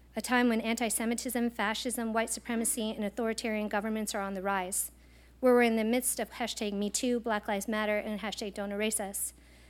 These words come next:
When we have a white supremacist terrorist killing forty Muslims at two different mosques in Christchurch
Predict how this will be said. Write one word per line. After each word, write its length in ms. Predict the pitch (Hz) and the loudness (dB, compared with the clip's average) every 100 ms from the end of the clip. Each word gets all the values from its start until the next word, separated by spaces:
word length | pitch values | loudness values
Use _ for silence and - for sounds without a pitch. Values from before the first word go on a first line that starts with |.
| - | -4
When 160 | 254 254 | 4 6
we 80 | 247 | 8
have 160 | 240 | 6
a 40 | 220 | 2
white 200 | 240 233 | 0 -2
supremacist 840 | - - 240 240 - 254 - - | -6 -2 0 2 2 -2 -2 -4
terrorist 720 | - 302 247 - 339 - - - - - - - - | -4 -2 -2 -4 -4 -2 -2 -8 -20 -20 -20 -20 -6
killing 340 | - 294 269 | 2 4 4
forty 340 | - 370 359 302 | 0 2 2 4
Muslims 640 | 277 254 - - 294 - - - - - | 2 0 -2 -6 -8 -8 -10 -20 -18 -6
at 160 | 285 - | -2 0
two 240 | - 392 | 2 2
different 340 | 349 - 285 - | 2 -2 -4 -4
mosques 580 | 269 - 269 - - - | -6 -6 -6 -2 -2 -2
in 140 | 359 | -4
Christchurch 640 | 330 - 294 - - - | -6 -4 -6 -6 -10 -12